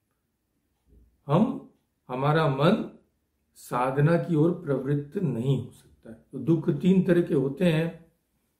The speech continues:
हम्म, आध्यात्मिक, आदि भौतिक, आदि दैविक। आध्यात्मिक यानी जो हमारे मन शरीर से उपजते हैं,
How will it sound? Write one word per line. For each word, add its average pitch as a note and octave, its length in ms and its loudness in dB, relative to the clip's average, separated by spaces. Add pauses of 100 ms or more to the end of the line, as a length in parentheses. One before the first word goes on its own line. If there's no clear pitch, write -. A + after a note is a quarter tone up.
हम्म, D#3 340 -4 (560)
आध्यात्मिक, C3+ 1000 0 (580)
आदि A#2 260 -6
भौतिक, C#3+ 640 0
आदि A#2+ 280 -6
दैविक। D3 520 0 (880)
आध्यात्मिक C3+ 680 -4
यानी D3+ 200 4
जो D#3+ 240 2
हमारे C3+ 360 0
मन C#3 300 2
शरीर C#3+ 460 0
से C#3 160 -4
उपजते A#2+ 580 -2
हैं, C#3+ 500 0